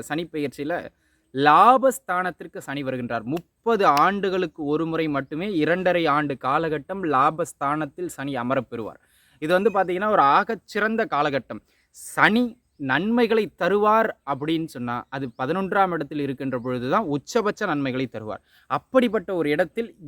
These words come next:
இப்பொழுது வருகின்ற சனியினுடைய அந்த பெயர்ச்சி உங்களுக்கு ரிஷப ராசி நேயர்களுக்கு என்ன பலன் அளிக்கப் போகின்றது அப்படிங்கிறத நம்ம இந்த காணொளியில பார்க்க போறோம்ங்க. சரிங்களா? நமசிவாய. தென்னாடுடைய சிவனே போற்றி, எந்நாட்டவர்க்கும் இறைவா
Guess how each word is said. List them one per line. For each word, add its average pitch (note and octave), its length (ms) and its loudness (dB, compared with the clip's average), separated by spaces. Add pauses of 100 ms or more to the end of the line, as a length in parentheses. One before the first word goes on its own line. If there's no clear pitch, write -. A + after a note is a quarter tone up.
இப்பொழுது A#3+ 500 0
வருகின்ற D#3+ 520 0
சனியினுடைய D#3 800 -2 (300)
அந்த G3+ 360 2 (380)
பெயர்ச்சி C#3 420 -4 (220)
உங்களுக்கு F#3 540 -2
ரிஷப G3 360 -2
ராசி E3+ 320 0
நேயர்களுக்கு C#3+ 540 -4 (560)
என்ன D4 320 4
பலன் F#3+ 220 4
அளிக்கப் D#3+ 340 -4
போகின்றது B2+ 360 0 (140)
அப்படிங்கிறத G3 640 0
நம்ம G3 160 2
இந்த D3 200 0
காணொளியில C#3+ 480 0
பார்க்க A#2 240 -6
போறோம்ங்க. G2 340 -14 (120)
சரிங்களா? D#3 340 -10 (440)
நமசிவாய. B2 720 -2
தென்னாடுடைய D#3+ 640 2 (100)
சிவனே C#3 320 -2 (160)
போற்றி, D#3 400 -4 (140)
எந்நாட்டவர்க்கும் C#3 800 -2 (200)
இறைவா B2+ 420 0